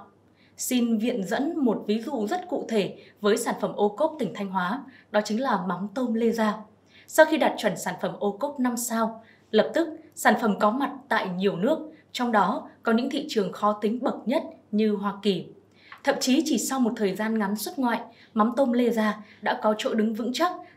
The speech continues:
tại một số chuỗi siêu thị ở nước ngoài. Hay như các sản phẩm ô cốp bốn sao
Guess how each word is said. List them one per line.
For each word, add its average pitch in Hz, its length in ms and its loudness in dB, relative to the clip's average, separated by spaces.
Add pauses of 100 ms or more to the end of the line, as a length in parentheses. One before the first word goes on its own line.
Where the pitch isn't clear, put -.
tại 202 200 -2
một 185 160 -2
số 220 400 0
chuỗi 285 160 -4
siêu 247 260 -2
thị 233 240 -4
ở 175 140 -6
nước 247 140 -2
ngoài. 185 220 -2 (600)
Hay 247 180 -2
như 240 200 2
các 294 100 -4
sản 208 160 -4 (100)
phẩm 180 160 -4
ô 196 240 -2
cốp 269 220 2
bốn 208 180 2
sao 233 440 -4